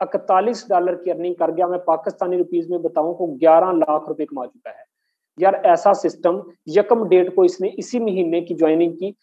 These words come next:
अगर अठारह दिन के अंदर ये बंदा ग्यारह लाख रुपए कमा सकता है, तो बंदे खुदा के,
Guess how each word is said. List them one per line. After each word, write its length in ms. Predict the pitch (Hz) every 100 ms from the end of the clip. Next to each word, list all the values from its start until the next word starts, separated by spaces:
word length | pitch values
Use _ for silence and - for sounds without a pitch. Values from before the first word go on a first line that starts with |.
| _ _ _ _ _ _ -
अगर 240 | 185 220
अठारह 360 | 220 175 180 202
दिन 220 | 185 208
के 100 | 196
अंदर 400 | 175 170 160 - - 165
ये 120 | 202
बंदा 320 | 175 170 160
ग्यारह 400 | 156 156 151 175
लाख 360 | 160 143 156 -
रुपए 180 | 180 175
कमा 240 | 175 143
सकता 320 | 135 139 -
है, 140 | 143 147 _ _ _ _
तो 60 | 170
बंदे 320 | 147 147 156
खुदा 320 | 165 151 147
के, 240 | 139 175